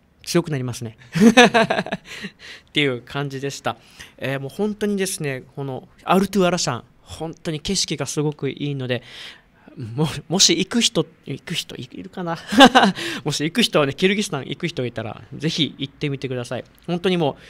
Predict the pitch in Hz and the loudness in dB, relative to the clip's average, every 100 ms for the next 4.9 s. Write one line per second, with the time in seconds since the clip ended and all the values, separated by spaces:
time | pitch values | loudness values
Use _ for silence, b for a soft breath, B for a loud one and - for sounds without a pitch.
0 | B B 277 190 - 214 220 214 208 202 | B B 0 2 4 6 6 6 2 2
1 | - 170 151 139 131 - 143 175 180 - | 0 0 2 0 -2 -4 -4 -4 -4 -4
2 | 170 139 - 160 156 127 - 127 120 - | -2 -2 -4 -8 -4 -6 -6 -8 -6 -8
3 | - _ _ _ - 151 139 160 - 147 | -14 _ _ _ -10 -8 -8 -6 -4 -2
4 | 135 135 117 120 139 117 113 170 - | -2 -4 -6 -8 -6 -6 -2 -2 -2